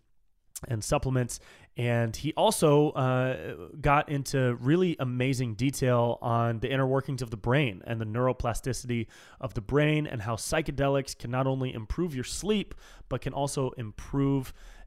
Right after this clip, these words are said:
and fix, uh, and reconnect a lot of the neurological pathways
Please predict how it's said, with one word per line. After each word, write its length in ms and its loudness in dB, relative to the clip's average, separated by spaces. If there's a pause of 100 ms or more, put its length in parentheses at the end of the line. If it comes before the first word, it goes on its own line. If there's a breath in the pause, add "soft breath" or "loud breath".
and 680 -4
fix, 640 -2
uh, 260 -6
and 200 -8
reconnect 600 -4
a 60 -8
lot 160 -2
of 140 -10
the 260 -2
neurological 560 -4
pathways 580 -2